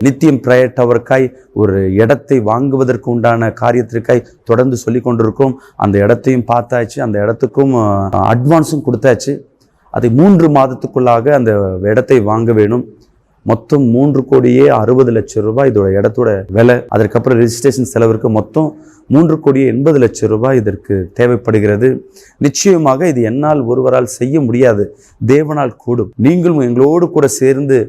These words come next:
பிரயாசப்பட்டீங்கன்னா போதும், இந்த இடத்தை நம்மளால ஈஸியா வாங்கிடலாம். எவ்வளவு காரியத்திற்காக நீங்க பொருத்தனை பண்ணிருப்பீங்க? முன்னூத்தி ஐம்பது பேர் ஒரு லட்சம் ரூபாய் கொடுத்தாங்கன்னா இந்த இடத்தை ஈஸியா வாங்கிடலாம். ஒரு ஆலயத்திற்காய் நீங்கள் பொருத்தனை பண்ணும் பொழுது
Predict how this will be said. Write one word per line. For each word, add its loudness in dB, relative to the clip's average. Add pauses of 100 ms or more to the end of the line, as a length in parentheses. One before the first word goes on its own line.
பிரயாசப்பட்டீங்கன்னா -2
போதும், -2
இந்த 0
இடத்தை -2
நம்மளால -2
ஈஸியா 0
வாங்கிடலாம். -2
எவ்வளவு 2
காரியத்திற்காக -2
நீங்க -4
பொருத்தனை 0
பண்ணிருப்பீங்க? -2 (120)
முன்னூத்தி 2
ஐம்பது 0
பேர் 2
ஒரு 0
லட்சம் 0
ரூபாய் 0
கொடுத்தாங்கன்னா -2
இந்த 0
இடத்தை 0
ஈஸியா 0
வாங்கிடலாம். -2
ஒரு 2
ஆலயத்திற்காய் 0
நீங்கள் 0
பொருத்தனை -2
பண்ணும் -2
பொழுது -2